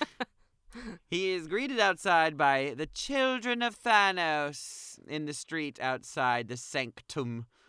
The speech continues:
This time it's just the, uh, just Bruce that's gonna fight all alone until from behind Ebony Maw, which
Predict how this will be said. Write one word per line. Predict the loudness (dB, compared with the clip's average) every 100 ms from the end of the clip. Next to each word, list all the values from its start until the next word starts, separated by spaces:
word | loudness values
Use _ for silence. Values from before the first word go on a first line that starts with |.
| _ _ _
This | -4 -4
time | -2 0 0
it's | -4 -12 -18
just | -4 -4 -4 -10
the, | -12 -12 _ -2
uh, | 0 2 0 0 -2 -6
just | -6 -2 -2 -4 -4
Bruce | -2 0 -2 -8 -18 -20 _
that's | -10 -8
gonna | -6 -8
fight | -4 0 0
all | 2 2 2
alone | 2 0 0 0 -4 -8 -14 _ _
until | 2 2 2 -4 -10 -12 -6 0 4 4 6 4 2 0 -6 _ _ _ _ _
from | -4 2
behind | 4 4 2 0 0 0 -2 -4 -4
Ebony | -2 0 -2 -2
Maw, | 4 6 6 2 0 -2 -4 _ _ _ _ _ _ _ -20 _
which | -8 -8